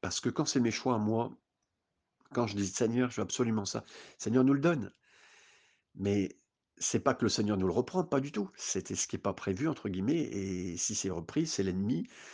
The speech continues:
C'est quelque chose qui nous amène des, près des frontières de l'ennemi, plus facilement, euh, attaquable. Je préfère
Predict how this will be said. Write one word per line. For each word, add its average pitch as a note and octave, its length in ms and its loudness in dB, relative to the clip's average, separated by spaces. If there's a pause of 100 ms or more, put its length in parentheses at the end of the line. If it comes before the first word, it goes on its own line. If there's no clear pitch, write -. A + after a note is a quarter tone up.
(280)
C'est - 220 -6
quelque G2 120 4
chose G#2 160 -2
qui G2 120 -6
nous G2 140 0
amène G2+ 220 2
des, G2 120 2 (220)
près - 220 2
des G#2+ 100 2
frontières G#2+ 460 0
de F2+ 100 0
l'ennemi, F#2+ 420 0 (380)
plus B2+ 140 -6
facilement, A2+ 640 2
euh, F2 240 -4 (240)
attaquable. A#2 640 0 (720)
Je - 100 -10
préfère C#3+ 440 2